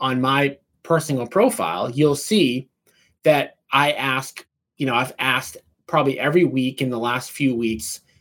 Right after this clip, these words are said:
like, "Hey, agents, did you know I have a, you know, investor partnership program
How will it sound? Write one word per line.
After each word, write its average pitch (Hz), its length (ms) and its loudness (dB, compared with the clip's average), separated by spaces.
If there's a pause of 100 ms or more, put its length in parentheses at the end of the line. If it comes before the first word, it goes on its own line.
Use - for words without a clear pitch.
(120)
like, 131 160 0
"Hey, 202 200 2
agents, 160 520 0
did 123 180 -6
you 143 120 2
know 156 260 2
I 110 140 -2
have 123 320 -4
a, 117 340 -2
you 131 80 -4
know, 117 140 -2
investor 120 500 -4
partnership 135 600 -2
program 104 520 -6